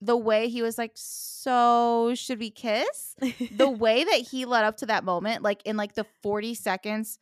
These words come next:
Speaker 1: on camera, how
Speaker 2: Yes.
Speaker 1: things got weirdly, like, sexual tension-y
Speaker 2: Right.
Speaker 1: because he was acting weird.
Speaker 2: Yes.
Speaker 1: Mwah, it was perfect. It was perfect. The delivery,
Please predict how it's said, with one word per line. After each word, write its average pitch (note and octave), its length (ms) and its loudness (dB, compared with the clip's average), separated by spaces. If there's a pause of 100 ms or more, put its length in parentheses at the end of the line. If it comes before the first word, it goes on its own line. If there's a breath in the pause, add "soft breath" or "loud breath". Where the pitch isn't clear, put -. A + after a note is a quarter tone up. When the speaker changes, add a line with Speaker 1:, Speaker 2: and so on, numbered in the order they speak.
Speaker 1:
on G#3 460 2
camera, G#3 680 -2
how A#3 60 -4
Speaker 2:
Yes. A3 220 2
Speaker 1:
things A3+ 240 -4
got A3+ 280 2
weirdly, A3 840 -2
like, G3 280 0
sexual G3+ 580 -4
tension-y A3 680 -6
Speaker 2:
Right. G#3+ 300 0
Speaker 1:
because A#3 380 0
he A#3+ 260 -6
was A3+ 160 -2
acting G#3+ 440 -2
weird. G3 400 -2
Speaker 2:
Yes. F#3+ 320 -2
Speaker 1:
Mwah, A#3+ 300 -2
it G#3+ 80 0
was A3+ 160 -2
perfect. A3 420 -6
It - 40 -6
was G#3+ 120 -4
perfect. G#3 320 -8
The G#3 80 -6
delivery, A3+ 640 -2